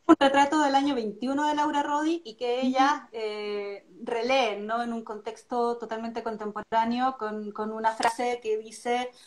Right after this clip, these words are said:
Speaker 1: "Úteros libres".
Speaker 2: Claro,
Speaker 1: ¿No? Que
Speaker 2: ahí el trabajo de la, de las serigráficas también tiene que ver con una, em, recontemporanización, por decirlo, si existe esa palabra, em,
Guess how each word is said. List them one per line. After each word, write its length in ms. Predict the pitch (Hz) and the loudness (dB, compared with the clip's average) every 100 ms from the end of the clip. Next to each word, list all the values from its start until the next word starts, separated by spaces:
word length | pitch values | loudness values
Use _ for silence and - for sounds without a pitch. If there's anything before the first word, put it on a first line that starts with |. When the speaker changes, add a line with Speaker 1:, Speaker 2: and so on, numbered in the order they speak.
| - | -6
Speaker 1:
"Úteros 360 | 262 233 220 214 | 0 4 4 4
libres". 540 | 262 294 - - - _ _ _ _ _ _ _ _ _ _ _ _ _ - - - | 6 6 4 -6 -12 _ _ _ _ _ _ _ _ _ _ _ _ _ -8 -6 8
Speaker 2:
Claro, 240 | 220 - | 10 10
Speaker 1:
¿No? 260 | - 233 294 - | 4 -4 -4 4
Que 100 | 240 | 8
Speaker 2:
ahí 120 | 254 | 10
el 120 | 302 339 | 8 10
trabajo 360 | 311 311 320 302 294 | 12 12 12 12 12
de 80 | 277 | 12
la, 220 | - - | 12 12
de 80 | 240 | 10
las 160 | 247 | 8
serigráficas 640 | 285 277 269 269 330 285 - | 8 8 10 8 8 6 6
también 220 | 262 269 | 4 4
tiene 160 | 277 | 4
que 100 | 262 | 4
ver 140 | 262 269 | 4 4
con 120 | 262 | 8
una, 420 | 254 247 233 - - - - - - | 12 12 12 8 -4 -18 -18 2 10
em, 440 | 233 240 226 214 202 214 | 12 12 12 10 6 8
recontemporanización, 1500 | 240 254 269 - 247 247 240 233 226 214 214 220 - 262 269 | 10 12 10 10 8 10 8 8 6 6 6 6 8 10 10
por 160 | 277 | 10
decirlo, 360 | 269 277 269 285 | 10 10 10 8
si 100 | - | 6
existe 340 | - 262 - | 4 2 2
esa 160 | 269 254 | 2 10
palabra, 520 | 254 262 262 233 311 - - - - - | 12 12 12 12 12 8 0 0 2 10
em, 1120 | 226 220 220 220 220 208 202 190 185 180 - | 12 12 12 12 10 6 0 0 -2 -6 -12